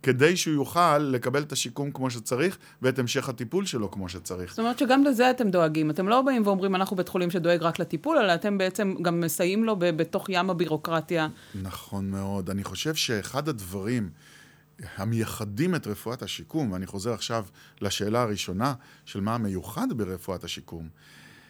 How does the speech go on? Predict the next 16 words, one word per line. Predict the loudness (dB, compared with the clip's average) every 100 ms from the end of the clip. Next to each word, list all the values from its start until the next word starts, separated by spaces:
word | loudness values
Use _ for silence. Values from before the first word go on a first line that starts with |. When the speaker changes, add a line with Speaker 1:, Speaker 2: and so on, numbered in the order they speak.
| _ _
Speaker 1:
זה | -10
שרפואת | -6 -6 -6 -8 -8
השיקום | -6 -6 -6 -4 -2
היא | -2
ה-, | -2 -2 -4 -10 -16
התחום | -16 -10 -4 -2 -2 -4 -8 _ _ _ _ _
הכי | -10 -4 0 0 0
הוליסטי | 2 2 4 2 0 -2 -2 -2 -6 _ _ _ _
שקיים | -8 -6 -2 0 2 2 0 -4 -8 _ _ _ _ _ _ -12
ב-, | -2 0 0 -2 -2
בין | 0 0 0
כל | -2 -2
מקצועות | -2 -4 -8 -8 -6
הרפואה | -6 -6 -4 -2
בבתי | -2 -4 -6 -6
החולים. | -6 -8 -10 -12